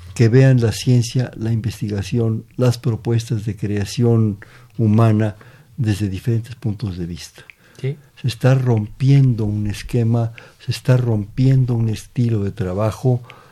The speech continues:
Speaker 1: que ha funcionado. La humanidad ha tenido grandes logros, pero creo que puede funcionar mejor, o al menos tenemos que intentarlo, porque el mundo está en crisis. Y yo creo que para los jóvenes es una gran propuesta.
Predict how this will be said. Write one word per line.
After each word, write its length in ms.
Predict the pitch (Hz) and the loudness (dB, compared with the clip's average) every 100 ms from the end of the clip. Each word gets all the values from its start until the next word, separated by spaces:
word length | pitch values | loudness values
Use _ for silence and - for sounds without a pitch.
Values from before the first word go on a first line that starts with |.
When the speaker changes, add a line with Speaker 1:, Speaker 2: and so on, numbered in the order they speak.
| - - _ | -20 -20 _
Speaker 1:
que 100 | - | 2
ha 40 | |
funcionado. 760 | 233 269 - 180 185 202 101 78 - - - 120 - | 6 6 6 4 4 2 2 -4 -14 -18 -10 -10 -10
La 260 | - 113 120 | -8 -2 0
humanidad 320 | 117 120 139 | 2 2 2
ha 40 | 135 | 2
tenido 180 | 135 | 2
grandes 460 | 123 123 123 113 101 | 4 4 2 2 2
logros, 420 | 117 101 87 76 - - - - _ | 2 2 -2 -10 -16 -20 -20 -20 _
pero 220 | 131 127 | 4 4
creo 120 | 147 | 4
que 120 | 147 143 | 0 0
puede 240 | 151 139 | 2 2
funcionar 580 | - 113 - 120 123 117 | 2 -4 -4 -4 -2 -4
mejor, 320 | 104 - 123 - | -6 -6 -6 -4
o 40 | |
al 60 | 104 | -2
menos 240 | 139 170 | -2 -2
tenemos 300 | 147 143 - | -2 -4 -4
que 80 | 139 | -6
intentarlo, 580 | 117 104 - 87 - - - _ _ _ | -6 -8 -8 -12 -12 -20 -20 _ _ _
porque 240 | 135 - 110 | -8 -4 -2
el 40 | |
mundo 220 | 117 120 | -2 -2
está 220 | 113 - | -4 -4
en 40 | 104 | -6
crisis. 460 | 107 98 - 104 - - - _ | -4 -6 -6 -10 -12 -20 -20 _
Y 60 | |
yo 140 | 139 156 | 4 4
creo 100 | 151 | 4
que 120 | 147 | -2
para 180 | 127 107 | -2 -4
los 180 | 104 - | -6 -6
jóvenes 380 | 127 113 - | -4 -4 -6
es 160 | - - | -14 -10
una 100 | 110 | -8
gran 180 | 107 104 | -8 -10
propuesta. 580 | - - - - - | -10 -12 -14 -16 -20